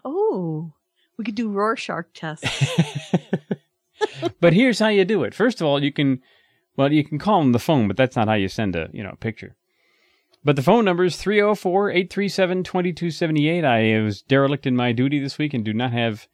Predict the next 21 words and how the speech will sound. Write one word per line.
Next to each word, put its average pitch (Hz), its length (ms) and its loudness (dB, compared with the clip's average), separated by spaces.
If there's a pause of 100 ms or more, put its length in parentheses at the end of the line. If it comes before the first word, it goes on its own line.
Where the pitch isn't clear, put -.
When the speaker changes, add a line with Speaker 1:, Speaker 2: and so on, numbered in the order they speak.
(240)
Speaker 2:
fancy 135 340 0
words 135 360 0
for 151 80 -6
this. 170 440 -6
Speaker 1:
<gasps> - 1200 -14
Speaker 2:
Sorry. 82 480 -6
Speaker 1:
I'm 95 80 -20
so - 80 -20
Speaker 2:
Three 180 240 2
oh 180 120 2
four, 147 360 0
Speaker 1:
disappointed. 180 640 -8 (120)
Speaker 2:
<laughs> 180 400 -4 (420)
three 175 260 0
oh 180 120 2
four, 165 300 0
eight 185 240 -2
three 175 200 -4
seven, 143 360 -2
twenty-two 135 640 -6
seventy-eight. 127 540 -2